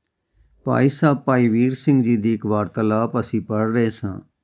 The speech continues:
ਜਿਸ ਵਿੱਚ ਕਿ ਭਾਈ ਸਾਈਂ ਦਾਸ ਜੀ ਤੇ ਢੇਸਾ ਦੇ ਵਿੱਚ ਗੱਲਬਾਤ ਚੱਲ ਰਹੀ ਸੀ ਕਿ ਅਸੀਂ ਦੁਖੀ ਕਿਉਂ ਹਾਂ, ਸੁੱਖ ਦੇ ਸਾਧਨ ਕਰਦੇ ਹੋਏ ਵੀ ਅਸੀਂ ਦੁਖੀ ਕਿਉਂ ਹੁੰਦੇ ਹਾਂ।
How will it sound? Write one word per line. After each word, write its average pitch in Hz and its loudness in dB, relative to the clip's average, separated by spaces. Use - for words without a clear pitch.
ਜਿਸ 117 0
ਵਿੱਚ 131 0
ਕਿ 120 0
ਭਾਈ 104 0
ਸਾਈਂ 120 2
ਦਾਸ 120 0
ਜੀ 120 2
ਤੇ 117 -4
ਢੇਸਾ 101 -4
ਦੇ 113 0
ਵਿੱਚ 110 -4
ਗੱਲਬਾਤ 104 -2
ਚੱਲ 113 -2
ਰਹੀ 127 2
ਸੀ 92 -6
ਕਿ 123 4
ਅਸੀਂ 120 0
ਦੁਖੀ 117 2
ਕਿਉਂ 113 0
ਹਾਂ, 92 -6
ਸੁੱਖ 175 0
ਦੇ 147 4
ਸਾਧਨ 127 0
ਕਰਦੇ 123 0
ਹੋਏ 123 2
ਵੀ 98 -4
ਅਸੀਂ 123 -2
ਦੁਖੀ 117 -2
ਕਿਉਂ 120 0
ਹੁੰਦੇ 101 -2
ਹਾਂ। 87 -10